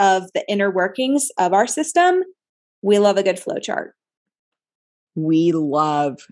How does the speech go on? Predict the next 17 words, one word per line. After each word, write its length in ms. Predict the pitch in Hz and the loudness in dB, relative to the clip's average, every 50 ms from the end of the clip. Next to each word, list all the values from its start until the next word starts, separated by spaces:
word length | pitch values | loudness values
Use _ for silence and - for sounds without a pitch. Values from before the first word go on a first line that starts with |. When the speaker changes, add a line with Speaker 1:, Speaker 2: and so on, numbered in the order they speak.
| _ - | _ -8
Speaker 2:
a 80 | 156 | -6
good 220 | 160 - 135 131 - | -4 -2 -4 -4 -2
flow 180 | - 143 135 | -2 -4 -4
chart. 240 | - - 151 143 139 - | -2 -2 -4 -4 -2 -2
I 60 | - 175 | -4 -2
have 260 | 196 - 170 185 - | 0 0 0 0 0
to 100 | - 226 | -2 0
give 160 | 202 233 226 | 0 0 0
a 80 | 233 226 | -2 -2
shout 300 | 226 214 165 156 160 156 | -2 -2 0 0 0 0
out 240 | 151 151 - - - - | 0 0 -2 -4 -8 -4
to 480 | - 175 160 156 156 156 156 156 151 143 - - | -2 0 0 2 2 0 0 0 -2 -2 -4 -4
Claire 240 | - 190 170 175 | -2 0 0 0
Siegel, 720 | 180 - - 165 156 147 156 147 143 143 147 147 165 - _ _ _ _ | -2 -2 -2 -2 -2 0 0 0 0 -2 -4 -6 -8 -10 _ _ _ _
founder 340 | 185 160 156 156 156 156 156 | -4 -4 -2 -2 -2 -2 -2
of 500 | - - 151 151 147 147 147 143 143 156 - - _ _ _ _ _ _ | -2 -2 -2 0 0 -2 -2 -4 -6 -10 -14 -20 _ _ _ _ _ _
Flourish, 720 | 165 160 147 135 123 131 123 160 180 - - - - - | -4 -2 -2 0 0 0 -2 -2 -4 -6 -10 -12 -12 -14